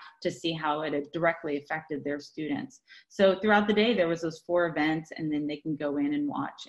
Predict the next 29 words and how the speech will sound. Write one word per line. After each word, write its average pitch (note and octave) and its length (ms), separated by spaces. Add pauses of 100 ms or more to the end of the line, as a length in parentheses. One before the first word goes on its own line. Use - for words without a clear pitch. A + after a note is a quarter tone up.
and, D3 340
and D3 240
see D#3+ 300
that C#3 280
schedule D3 440
as C3+ 180
well. - 340 (540)
So, F3 380 (640)
um, E3 320
going G#3 220
back G3 220
to G#3 40
that F3+ 220
dashboard E3 640 (1160)
and F3 240
seeing F3+ 400
how F#3+ 240
it F#3 80
all E3 220
went E3 240
down, D#3 400 (420)
um, D#3 380
one F3+ 340
of F#3 100
the F3 100
things E3+ 400
that - 140
we E3 160
did D#3 480